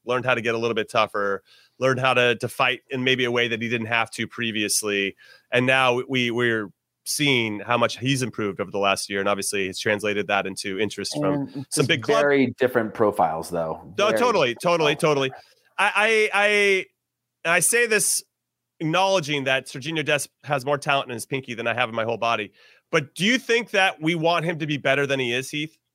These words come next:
Speaker 1: That, that, that he has obviously all the attacking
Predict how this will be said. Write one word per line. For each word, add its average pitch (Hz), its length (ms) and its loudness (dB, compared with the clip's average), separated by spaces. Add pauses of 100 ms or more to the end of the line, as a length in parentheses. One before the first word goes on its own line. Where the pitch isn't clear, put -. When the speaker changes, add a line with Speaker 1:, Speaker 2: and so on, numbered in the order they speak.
Speaker 1:
That, 135 160 0
that, 131 300 2 (400)
that 143 260 2
he 170 220 0
has 190 440 2
obviously 160 480 0
all 160 200 2
the 139 100 -2
attacking 123 680 -2